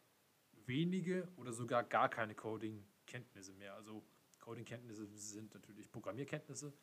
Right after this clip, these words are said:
ähm, die brauchte man dann sozusagen nach und nach immer weniger,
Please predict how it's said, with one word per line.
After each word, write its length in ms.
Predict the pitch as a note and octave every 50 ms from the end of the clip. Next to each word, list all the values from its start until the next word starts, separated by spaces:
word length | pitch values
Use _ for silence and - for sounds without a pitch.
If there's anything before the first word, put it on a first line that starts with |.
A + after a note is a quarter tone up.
| - - - - - _ -
ähm, 160 | A2+ A2+ G#2+
die 100 | G2+ A2+
brauchte 400 | A2+ - A2+ A2+ A2 G#2+ - -
man 280 | G#2 G2+ G2+ G#2 G#2+ G2+
dann 380 | G2 F#2+ F#2 G2 G2+ G#2 G2+ - - _ _ _ _ _ _ _ _ _ _ _ _ -
sozusagen 420 | - A2+ G#2 G2 - A2 G2+ G2+ G2+
nach 160 | G#2 G2+ -
und 80 | A2 G#2
nach 280 | G2+ F#2+ G2 G2+ - -
immer 260 | - G#2 G#2 G2+ F#2+
weniger, 420 | G2+ G2+ G2 G2+ G2 F#2+ - G2